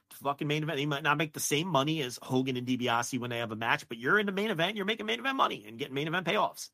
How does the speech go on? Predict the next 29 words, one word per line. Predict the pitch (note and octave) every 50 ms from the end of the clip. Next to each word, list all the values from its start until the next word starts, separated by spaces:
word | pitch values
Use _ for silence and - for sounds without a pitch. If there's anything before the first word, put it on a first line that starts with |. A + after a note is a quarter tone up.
| _ -
And | B2+ B2+ B2+ B2 B2 A#2 A2 A2 _ _ _ _ _ _ _ _ _ _ _ _ _ _ _ _ _
then | - A#2+ D3 E3 F3+
he | F#3 E3
had | C#3+ D#3 D3+ D3 D3 D#3 D#3+ D#3 - _ _ _ _ _ _ _ _ _ _ _ _ _ _ _ _ _ _ _ _ _ _ - -
another | C#3 C3 C3 D3 D#3+ E3 F3+ E3+
three | D#3+ - D3 D3+
or | D3+ D3
four | - - D#3+ C#3
year | C3 C3+ C3
run | B2 B2+ B2+ B2+ B2+
with | B2 B2
the | - B2+
company | - C3 B2 A#2+ - C3+ D3+ F3
where | D#3 B2+
I'm | A2+ A2
sure | - - C#3 C3
he | B2
was | B2 G#2 A2+
making | B2 A#2+ - B2 -
some | - G#2+
decent | G#2 - B2+ A#2+ - B2+ A2+
change | - - A2+ A2 C3 F3+ F#3 - - -
when | C3+ B2
he | A#2+ A#2
was | A2
the | - A2+ A2 _ _
babyface | - B2+ B2 A2+ B2 - - A2+ A2 A2 -
prelim | - - B2 A#2 A2 A2 A2 A2 G#2+ G#2 - _ - - -
wrestler. | B2+ A2+ A2 - - A#2+ C3+ D#3+ E3+